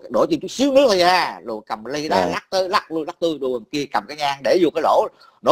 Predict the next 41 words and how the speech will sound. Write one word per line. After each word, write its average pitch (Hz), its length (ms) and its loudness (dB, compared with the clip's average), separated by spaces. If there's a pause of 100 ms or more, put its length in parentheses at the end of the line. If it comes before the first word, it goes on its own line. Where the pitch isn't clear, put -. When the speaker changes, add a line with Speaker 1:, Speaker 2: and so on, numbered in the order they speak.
(120)
Speaker 1:
một 247 100 -4
cái 196 60 -4
đùng, 156 280 4
đùng 107 200 -10
nổ 113 160 2
lớn 202 260 6
hơn 175 320 6
là 131 60 -4
pháo 190 280 -6
nữa, 156 200 -8
đồ 120 120 -16
khoái 320 280 0
lắm, 311 180 -6
đồ 139 100 0
<laughs> 165 200 -2 (840)
Speaker 2:
Bố, 113 120 6
Speaker 1:
khoái 311 180 6
lắm, 285 180 -6
đồ 147 80 -12 (420)
Speaker 2:
bố, - 100 4
Speaker 1:
hả? 147 140 6 (540)
Speaker 2:
bây, 110 160 4
bây, 107 180 2
Speaker 1:
Dạ. - 60 -2
Speaker 2:
bây 107 100 8
giờ, 101 160 8
bây 101 100 6
giờ 92 160 4
nè, 87 120 0
bây 92 120 2
giờ 92 140 2
nè, 85 240 0
bây 95 140 0
giờ 90 120 2
nè, 85 180 -4
nè, 82 180 -8 (120)
bây 92 120 0
giờ 87 140 0
ông 85 120 -4
khai 101 220 -2
thiệt 92 180 0